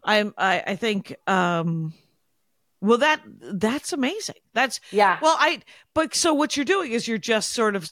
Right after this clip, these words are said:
Speaker 1: trying to reprogram yourself into
Speaker 2: Mm-hmm.
Speaker 1: believing that it's easy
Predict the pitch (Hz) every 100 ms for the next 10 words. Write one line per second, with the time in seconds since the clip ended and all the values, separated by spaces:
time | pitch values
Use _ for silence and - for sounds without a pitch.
0 | _ - 226 220 196 175 226 - 233 247
1 | 220 170 165 156 - 156 135 139 - _
2 | _ _ 214 208 208 190 196 208 190 185
3 | 175 165 233 262 269 175 165 151